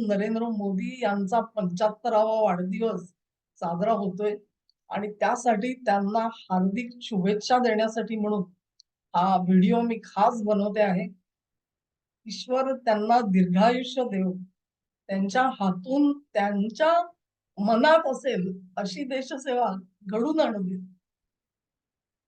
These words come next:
आमच्या इच्छा पुष्कळ आहेत, पण त्यांच्या आमच्यापेक्षा मोठ्या आहेत आणि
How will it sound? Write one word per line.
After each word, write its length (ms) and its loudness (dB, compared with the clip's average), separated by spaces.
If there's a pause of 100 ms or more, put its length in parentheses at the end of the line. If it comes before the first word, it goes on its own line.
(460)
आमच्या 220 0
इच्छा 300 -2
पुष्कळ 440 -2
आहेत, 360 -2
पण 120 -6
त्यांच्या 460 -2
आमच्यापेक्षा 720 0
मोठ्या 400 0
आहेत 260 -2 (600)
आणि 420 -2